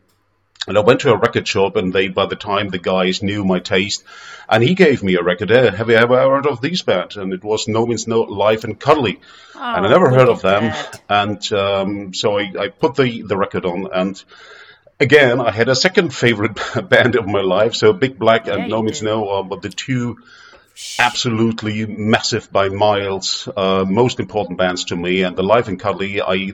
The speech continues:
Speaker 1: I think I heard that through a year something.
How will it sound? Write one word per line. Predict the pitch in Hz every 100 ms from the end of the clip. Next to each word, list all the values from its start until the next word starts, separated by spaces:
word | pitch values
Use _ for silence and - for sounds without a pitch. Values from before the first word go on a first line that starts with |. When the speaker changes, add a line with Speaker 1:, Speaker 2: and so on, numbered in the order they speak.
| -
Speaker 1:
I | 92
think | 139 117
I | 101
heard | 95 110 -
that | 101 101
through | - 113 110 110 -
a |
year | 92 82 95 117 151
something. | - 147 147 156 151